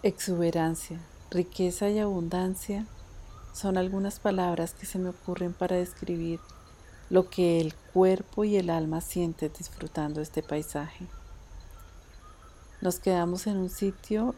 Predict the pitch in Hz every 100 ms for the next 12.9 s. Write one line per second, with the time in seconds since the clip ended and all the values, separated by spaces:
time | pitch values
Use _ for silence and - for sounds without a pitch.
0 | - 190 175 175 170 - 170 165 170 190
1 | 175 - - 175 165 165 160 165 - 160
2 | 156 160 160 170 185 - - - - -
3 | - - - - - - - 190 - 226
4 | 277 330 - - 175 170 202 196 - 156
5 | 139 - - - - - - - - -
6 | - 208 220 240 - 208 190 170 156 160
7 | 156 170 170 - 156 156 147 156 156 160
8 | 156 175 196 185 - - - - - -
9 | - - - - - - - - - -
10 | 190 220 - 220 247 247 240 - 180 170
11 | 175 196 - 170 156 156 175 185 185 180
12 | 180 - 165 160 156 175 143 113